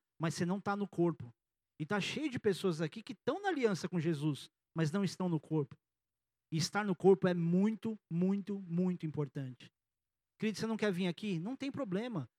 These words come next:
Mas encontra uma igreja e vai pra algum lugar. O que você não pode é ter uma vida de alguém que é um mero frequentador de igreja, que vai lá pra pegar uma palavra pra você se sentir bem, porque sempre as mensagens acabam trazendo, por mais exortação que haja,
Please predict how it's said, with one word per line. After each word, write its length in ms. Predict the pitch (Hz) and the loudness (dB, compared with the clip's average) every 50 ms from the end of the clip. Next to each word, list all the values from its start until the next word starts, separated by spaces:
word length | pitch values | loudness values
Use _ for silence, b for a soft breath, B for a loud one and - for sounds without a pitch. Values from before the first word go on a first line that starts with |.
| _ _ | _ _
Mas 160 | 240 226 214 | -6 -4 -4
encontra 420 | 294 269 226 240 262 311 302 277 269 | -4 -4 2 2 2 2 2 -2 -2
uma 80 | 254 | -2
igreja 380 | 226 185 175 185 202 214 226 277 | 0 2 6 6 6 6 4 -2
e 20 | |
vai 180 | 240 220 247 254 | -2 -2 -4 -2
pra 80 | - | -2
algum 160 | 262 247 254 277 | -4 -2 -2 -4
lugar. 400 | 262 196 180 185 214 240 202 156 - B B B | 0 0 0 0 0 0 -4 -6 -10 B B B
O 60 | - 170 | -4 -2
que 80 | 214 | -2
você 240 | 233 254 254 - 311 | 0 -2 0 0 2
não 160 | 285 262 226 | 2 0 4
pode 320 | 170 190 220 262 262 185 190 | 4 4 4 4 4 2 2
é 20 | |
ter 80 | - 226 | 0 0
uma 200 | 240 247 226 196 | 2 2 0 0
vida 520 | 147 135 180 269 302 269 196 180 156 127 - _ _ | 2 0 2 2 2 4 6 4 4 4 0 _ _
de 80 | 139 175 | 4 4
alguém 220 | 220 202 196 269 | 4 4 0 -4
que 100 | 277 - | -2 -2
é 40 | 262 | -2
um 40 | 247 | 0
mero 280 | 220 220 285 320 330 | 2 0 0 0 0
frequentador 640 | - - 277 277 - 269 269 254 - 254 233 240 254 | -2 -2 -4 0 0 0 -2 0 -2 -2 0 0 0
de 80 | 226 190 | 0 0
igreja, 520 | 208 190 214 262 269 247 214 156 135 127 - _ _ - _ _ _ | 0 0 0 0 0 0 0 -2 -4 -6 -8 _ _ -20 _ _ _
que 100 | - 240 | -6 -2
vai 140 | 220 247 247 | 0 0 2
lá 120 | 247 277 277 | 2 2 4
pra 120 | 269 254 | 2 4
pegar 260 | - 262 254 214 233 | 4 4 2 4 4
uma 100 | 247 240 | 2 4
palavra 400 | 202 247 226 220 233 247 240 233 | 6 4 6 8 8 6 6 2
pra 120 | 202 - 240 | -2 2 2
você 240 | 233 - - 247 | 2 2 2 -2
se 60 | 190 - | -4 -4
sentir 260 | 240 233 - - 190 | -6 -6 -6 -6 -4
bem, 280 | 175 214 226 233 226 - B B _ | -2 -2 -2 -2 -4 -6 B B _
porque 260 | - - 202 - 277 - | 0 0 2 2 0 0
sempre 560 | - - - - 339 392 403 415 - 339 277 | 0 0 2 2 2 2 2 0 2 4 4
as 140 | 254 226 214 | 4 4 2
mensagens 760 | 247 240 233 180 - - 254 254 254 240 208 247 240 - - B B B B | 0 0 0 0 0 2 4 4 4 4 2 0 -2 -4 -6 B B B B
acabam 500 | 233 233 - - - 262 294 294 277 269 | 6 6 6 6 2 2 4 4 2 0
trazendo, 320 | 254 254 247 233 214 254 226 | 2 2 2 2 4 4 4
por 120 | 185 226 | 8 8
mais 180 | 247 294 285 294 | 8 8 6 4
exortação 580 | 269 269 277 269 - 247 220 - - 240 226 | 6 6 6 6 6 2 2 2 0 0 0
que 140 | 196 - 214 | 2 2 4
haja, 380 | 214 240 277 277 202 190 180 | 4 6 4 4 6 6 4